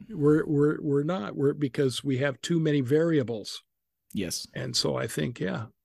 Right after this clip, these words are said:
Speaker 1: Oh, that's awesome. Well, that's a great, great discussion, a great way to answer that. But let's, let's kind of d-, drill down a little bit more about your approaches to various elements, uh, uh,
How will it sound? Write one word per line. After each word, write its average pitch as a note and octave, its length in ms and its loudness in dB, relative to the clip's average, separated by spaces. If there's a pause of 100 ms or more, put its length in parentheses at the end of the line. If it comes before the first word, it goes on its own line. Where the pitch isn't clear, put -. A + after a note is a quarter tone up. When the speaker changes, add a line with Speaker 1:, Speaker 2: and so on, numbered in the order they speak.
(120)
Speaker 1:
Oh, A#3+ 140 0
that's F#3 220 0
awesome. A3 440 -4 (140)
Well, - 360 -2 (380)
that's C3 200 0
a D3+ 60 0
great, E3+ 340 6 (100)
great G#3 400 4
discussion, F3+ 580 -2
a C#3 60 -2
great F3+ 260 0
way F3 160 0
to F3 100 2
answer F#3 340 -2
that. A2+ 260 -4 (960)
But F#3 220 6 (440)
let's, G#3+ 320 4
let's A3+ 200 2
kind G#3 240 6
of D#3 100 4
d-, F#3 260 10
drill E3 280 6
down F3 220 2
a G3 120 0
little C#3+ 160 2
bit C#3 220 0
more B2+ 260 -6
about D3 280 0
your F3+ 200 8
approaches D3+ 720 2
to C3+ 400 4
various C#3 580 4
elements, D#3 720 -2
uh, A#2+ 440 -4 (680)
uh, B2+ 560 -6